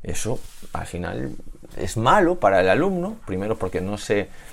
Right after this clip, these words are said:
eh, no se fideliza a ese entrenador, pero si ya os lo digo didácticamente, si cada entrenador viene con su método, si cada entrenador viene con sus contenidos, con sus objetivos, y, y estamos cambiando todo el rato, pues no hay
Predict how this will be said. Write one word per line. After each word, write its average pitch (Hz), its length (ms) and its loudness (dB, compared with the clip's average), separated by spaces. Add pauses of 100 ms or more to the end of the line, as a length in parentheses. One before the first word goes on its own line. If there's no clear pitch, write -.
(440)
eh, - 80 -2
no 101 100 0
se 110 120 0
fideliza 104 460 0
a - 20 2
ese 101 100 -4
entrenador, 107 540 -2 (400)
pero 95 140 2
si 95 160 -2
ya 113 200 6
os 143 160 4
lo 135 220 6
digo 131 340 6
didácticamente, 131 1120 0 (240)
si - 240 -8
cada 92 260 4
entrenador 90 600 2
viene 113 320 0
con 104 180 -2
su - 160 -6
método, 104 460 0
si 85 120 -4
cada 85 140 0
entrenador 90 400 0
viene 120 160 0
con 113 160 -4
sus 98 160 -6
contenidos, 101 720 0
con 92 140 -8
sus - 120 -10
objetivos, 98 680 0 (200)
y, 90 200 -8
y 98 240 0
estamos 110 360 0
cambiando 101 440 2
todo 110 160 8
el 113 80 6
rato, 135 320 4 (420)
pues - 260 -6 (280)
no 98 440 2
hay 104 280 4